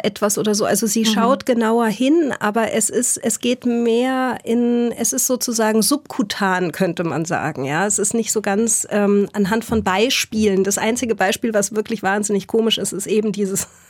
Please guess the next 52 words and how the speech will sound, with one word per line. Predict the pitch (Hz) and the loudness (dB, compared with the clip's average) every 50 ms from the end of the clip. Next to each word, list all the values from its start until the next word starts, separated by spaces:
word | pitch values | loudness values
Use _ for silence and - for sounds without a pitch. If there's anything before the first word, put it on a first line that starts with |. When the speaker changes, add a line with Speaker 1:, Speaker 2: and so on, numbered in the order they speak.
| - - - - - | -20 -20 -20 -4 0
Speaker 1:
<laughs> | 320 294 - - - 466 571 480 392 285 - 262 | 0 0 0 0 2 2 4 4 2 2 2 4
in | 247 254 | 4 4
dem, | 240 226 233 | 6 4 2
in | - - 220 226 | 2 4 4 4
dem | 214 208 202 | 4 4 4
Dorf, | 202 185 185 208 233 233 - | 4 4 4 4 2 2 -2
äh, | 247 - 202 - - - - 196 - - | -2 -2 -2 -2 0 0 0 0 0 0
in, | - 214 208 196 | 0 0 0 0
in | - - 208 208 | 2 2 0 0
China, | 202 - 233 226 240 226 208 202 | 0 0 2 2 2 2 2 2
wo | 208 208 | 2 0
sie | 202 208 196 | 0 0 2
dann | 196 196 180 | 2 2 4
hingeht | 208 214 220 214 214 202 196 | 4 2 2 2 0 0 0
und | 190 190 180 - | -2 -2 -2 -2
dieser | 202 190 185 196 175 175 | -2 0 0 2 0 0
Maler, | 165 185 175 170 190 180 170 175 196 202 202 185 | 0 -2 -2 0 0 2 2 2 2 2 2 0
der | 175 180 175 185 | 0 0 -2 -2
wirklich | 190 - - 185 180 - - - - - - - | -4 -4 -4 -4 -6 -6 -10 -16 -18 -18 -8 -2
wahnsinnig | - 175 175 202 202 214 202 190 180 - | 0 2 2 4 4 4 4 2 2 2
lustig | 196 190 208 - - - 202 190 - | 0 2 2 0 0 0 -2 -2 0
dann | - 180 180 180 | -2 -2 -2 0
auch | - - 175 175 - | 0 -2 -2 -2 -2
ist | - - 202 - - | -2 -2 0 0 0
und | - - 185 160 | 0 -2 -2 0
sagt | 175 165 151 165 165 - | 0 0 0 0 -2 -4
so, | - 185 180 170 160 | -4 -4 -2 -2 0
„Ja, | 165 156 165 165 | 0 0 0 0
was | 170 170 - - | 0 -2 -2 0
wollen | 185 185 180 | 0 0 0
Sie | 175 180 170 | 0 0 0
haben?“ | 175 170 175 185 196 214 196 156 | 0 0 0 2 2 2 2 2
Und, | 175 190 185 - - | 0 0 -2 -4 -6
äh, | - - - - - | -8 -8 -6 -6 -2
also | 110 220 208 190 208 202 | 0 0 2 2 0 0
das | 202 202 | 0 -2
ist | 208 - | 0 0
natürlich | 220 196 180 - 190 185 - | 0 2 2 0 0 0 0
eine | 202 175 175 | -2 0 0
geniale | 190 165 165 147 143 - - 185 196 180 160 | 0 0 0 -2 -2 -2 0 0 0 0 -2
Geschichte, | - 165 - - 175 - - 208 | -2 -6 -6 -8 -8 -4 0 0
Speaker 2:
Mhm. | 185 147 160 | 0 2 2
Speaker 1:
oder? | 180 196 196 190 | 2 2 2 2
Wir | 202 190 | 2 2
bilden | 180 202 196 208 214 196 | 4 4 4 4 4 4
uns | 165 175 170 | 2 2 0
wahnsinnig | - 156 175 196 214 208 180 180 175 - | 0 2 2 2 2 2 2 2 0 0
viel | - 214 202 | 0 0 0
auf | 185 180 - | 0 0 -2
unsere | - 202 196 208 190 | -2 -2 -2 -2 -2
Kultur | 175 - 190 170 - - 208 202 - | -2 -2 -2 -2 0 0 0 0 0
ein | - 175 170 175 | 0 -2 -2 -2